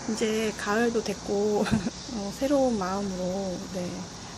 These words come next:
이제 좋은 날씨가 이어질 테니까요. 네, 힘든 날을 <laughs> 빨리 잊어버리고요. 새로 시작하시길 바라겠습니다. 아, 희수님도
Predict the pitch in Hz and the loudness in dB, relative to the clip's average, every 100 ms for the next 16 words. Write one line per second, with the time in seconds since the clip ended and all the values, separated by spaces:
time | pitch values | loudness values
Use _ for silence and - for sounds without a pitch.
0 | 196 190 185 180 208 226 208 - 196 180 | -6 -4 -4 -2 0 0 0 -2 -4 -4
1 | 180 185 196 185 - 190 180 185 233 233 | -2 -2 -2 -2 -4 -6 -4 -4 -4 -6
2 | - - - - - 220 190 180 180 254 | -10 -14 -14 -14 -12 -8 -6 -6 -6 -4
3 | 247 247 233 196 190 202 220 190 220 262 | -4 -2 0 0 0 0 2 0 0 2
4 | 262 202 202 196 190 226 247 - - - | 4 4 2 0 0 -2 -4 -10 -12 -12
5 | - 240 240 226 220 247 233 262 262 226 | -6 -4 -2 -2 -2 -2 -2 -2 0 0
6 | 202 180 180 185 170 185 196 - - - | 0 -4 -4 -6 -6 -6 -10 -12 -12 -12
7 | - - 208 285 349 302 254 214 214 214 | -10 -4 -2 0 4 4 4 0 0 2
8 | 214 | 0